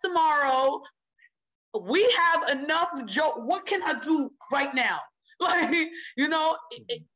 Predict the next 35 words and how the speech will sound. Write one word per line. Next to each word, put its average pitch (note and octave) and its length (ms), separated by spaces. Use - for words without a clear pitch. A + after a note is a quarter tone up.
let D4+ 200
me F4+ 100
do, E4+ 260
like, C#4 200
you D#4+ 100
know, E4 220
that, D4+ 260
once D#4+ 300
again, C#4+ 480
I A#3+ 100
just C4 460
feel D#4 180
like D4+ 160
all C#4+ 260
of - 100
this C#4+ 200
stuff C#4+ 340
was B3+ 160
a, G#3+ 260
a - 140
unhinged, C#4+ 1080
on, C#4 180
like, C4 180
ra-, C4+ 460
irrational B3+ 800
way A#3+ 140
of G#3 180
thinking. C4 440
An C4 180
irrational C#4+ 520
way C4 120
of A#3+ 100
thinking C#4+ 380
just C#4 440
to, C4+ 380